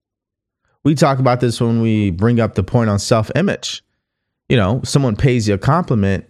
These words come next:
you don't take it the right way. It's because you have a bad attitude towards yourself.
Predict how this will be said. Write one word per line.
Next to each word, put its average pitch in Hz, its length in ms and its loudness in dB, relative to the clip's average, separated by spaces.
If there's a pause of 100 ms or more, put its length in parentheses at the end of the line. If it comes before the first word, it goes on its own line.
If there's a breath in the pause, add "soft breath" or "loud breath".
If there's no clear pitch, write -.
(140)
you 107 240 -2
don't 117 220 -2
take 139 180 0
it 110 120 -2
the 95 80 0
right 78 240 -2
way. 71 260 -4 (240)
It's 110 140 -2
because 101 440 -2
you 117 140 0
have 110 100 0
a 92 60 0
bad 95 240 -2
attitude 92 400 -2
towards 71 240 -6
yourself. - 340 -8